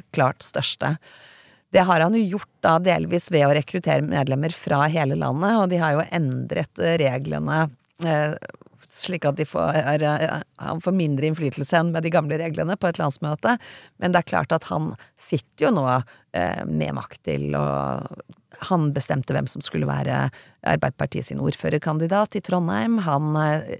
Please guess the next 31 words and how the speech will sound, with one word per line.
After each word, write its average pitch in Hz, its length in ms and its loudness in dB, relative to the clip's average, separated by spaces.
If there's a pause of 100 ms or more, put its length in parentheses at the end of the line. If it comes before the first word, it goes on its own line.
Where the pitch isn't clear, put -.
(680)
lusker 180 420 -2
i 220 100 2
sivet 160 360 0
og 214 100 6
er 190 60 4
klar 165 260 -2
til - 120 -6
å - 40 -6
komme 160 220 -4
tilbake, 156 600 0
eh, 160 360 4
hvis 156 240 -2
han, 156 280 2
eh, 147 120 2
får 147 260 0
noen 143 300 2
mulighet. 131 420 0
Han 175 100 2
har 160 140 6
jo 185 140 4 (220)
ikke 190 240 0
lykkes, - 600 -4
eh, 170 380 6
med 165 220 4
de 175 160 0
andre 165 340 0
vervene 160 380 0
han 156 100 -2
har 165 100 -4
søkt - 280 -2 (640)
foreløpig, 156 720 4